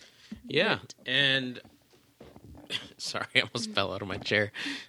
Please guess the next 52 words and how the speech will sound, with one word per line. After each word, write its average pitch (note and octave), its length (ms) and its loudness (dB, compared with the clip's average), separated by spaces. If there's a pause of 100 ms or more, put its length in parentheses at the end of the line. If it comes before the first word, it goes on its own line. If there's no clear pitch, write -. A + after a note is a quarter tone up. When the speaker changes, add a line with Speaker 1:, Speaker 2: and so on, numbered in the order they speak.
Speaker 1:
I'm B2+ 120 6
having C#3+ 240 10
a G#2+ 60 10
rough G2+ 300 8
night, F#2+ 320 2
by F#2+ 160 2
the F2 100 -4
way. F2+ 320 -2
Uh, F2+ 260 -6
if A#2+ 160 -2
you're F3+ 120 10
listening A2+ 420 8
to F#2+ 160 -4
this, F2+ 240 -8
just, - 360 -2
uh, F#2+ 140 4
think, C#3+ 320 6 (260)
think C#3 200 6
some A#2 200 4
wonderful G#2+ 360 6
thoughts G2 320 4
about F#2+ 220 0
me. F#2+ 120 -2
Pray G2 240 2
for F2+ 160 -6
me. F2+ 180 2
I F#2+ 280 0 (380)
almost G#2 280 4
fell F#2+ 160 6
out F#2 40 6
of F#2 80 2
my F2 100 2
chair F2 300 4
again. E2+ 300 2 (420)
Um, C3 440 10 (140)
yeah, D3 220 8
so D#3 540 8 (1120)
I, F#3 360 12 (120)
I D3+ 180 12 (320)
always C3 260 10
wanted B2 240 8
to A#2+ 80 -4
see B2+ 200 4
the A#2+ 120 4
Alamo. A#2 480 6
Of G#2 120 -2
course, G#2+ 340 2
it's G2+ 180 0
pretty G2+ 240 0
historic A#2 640 4
and G#2 80 -4
monumental. A#2+ 880 2